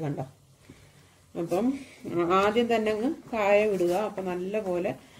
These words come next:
അലുത്ത് വരും. ചിലരൊക്കെ ഒന്ന് തിളപ്പിച്ച് വെള്ളമൊക്കെ ഒഴിക്കുന്ന ഒരു സമയത്താണ്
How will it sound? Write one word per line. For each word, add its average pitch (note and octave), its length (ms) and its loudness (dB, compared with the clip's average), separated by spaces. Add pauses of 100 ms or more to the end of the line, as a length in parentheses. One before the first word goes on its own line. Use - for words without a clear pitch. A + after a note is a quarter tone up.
(300)
അലുത്ത് F#3 380 0
വരും. E3+ 380 0
ചിലരൊക്കെ A#3+ 460 4
ഒന്ന് A#3 300 2
തിളപ്പിച്ച് G#3+ 560 0
വെള്ളമൊക്കെ G#3+ 480 4
ഒഴിക്കുന്ന G3+ 400 -2
ഒരു G3+ 60 -4
സമയത്താണ് F3 640 0